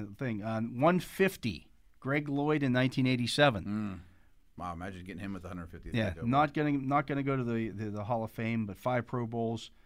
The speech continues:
Speaker 1: two-time Steeler M V P.
Speaker 2: Yeah, yeah.
Speaker 1: Um, really good football player.
Speaker 2: Absolutely.
Speaker 1: Just, yeah. Injuries, uh,
Speaker 2: What was his
Speaker 1: hurt his
Speaker 2: playing
Speaker 1: career.
Speaker 2: weight? Was he, like, two twenty-ish?
Speaker 1: Two twenties,
Speaker 2: Yeah,
Speaker 1: yeah.
Speaker 2: I mean, he was even light
Speaker 1: As
Speaker 2: for
Speaker 1: an
Speaker 2: a
Speaker 1: edge.
Speaker 2: Steeler outside linebacker.
Speaker 1: Yeah.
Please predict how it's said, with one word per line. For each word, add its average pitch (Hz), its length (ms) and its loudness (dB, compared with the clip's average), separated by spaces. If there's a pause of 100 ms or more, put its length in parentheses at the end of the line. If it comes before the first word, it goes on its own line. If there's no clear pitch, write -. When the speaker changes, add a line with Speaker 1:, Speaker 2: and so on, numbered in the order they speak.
(220)
Speaker 1:
two-time 123 380 0
Steeler 113 380 -4
M 104 140 -2
V 98 100 -4
P. 120 420 -4 (160)
Speaker 2:
Yeah, 80 100 -14 (220)
yeah. - 80 -6 (280)
Speaker 1:
Um, 87 200 -10 (320)
really 123 280 0
good 104 180 -2
football 107 340 -6
player. 107 260 -6
Speaker 2:
Absolutely. 92 520 -6
Speaker 1:
Just, - 40 -18 (120)
yeah. 98 240 -8 (540)
Injuries, 110 560 -4
uh, 98 220 -6 (760)
Speaker 2:
What 202 100 -6
was 165 80 -6
his 143 100 -4
Speaker 1:
hurt 117 60 -4
his 98 100 -6
Speaker 2:
playing 104 280 0
Speaker 1:
career. 87 80 -6
Speaker 2:
weight? 82 320 -10
Was 95 120 -18
he, 151 140 -10
like, 151 160 -10
two 139 140 -8
twenty-ish? 117 480 -6
Speaker 1:
Two 185 100 -2
twenties, 117 560 0
Speaker 2:
Yeah, 110 300 -2
Speaker 1:
yeah. 113 140 4
Speaker 2:
I - 40 0
mean, 98 80 -8
he 113 80 -8
was 110 120 -8
even 98 220 -6
light 101 180 -2
Speaker 1:
As 110 100 -4
Speaker 2:
for 113 60 -2
Speaker 1:
an 110 60 0
Speaker 2:
a 113 40 0
Speaker 1:
edge. 110 160 0
Speaker 2:
Steeler 101 200 -4
outside 92 340 -8
linebacker. 90 380 -10
Speaker 1:
Yeah. 107 280 -4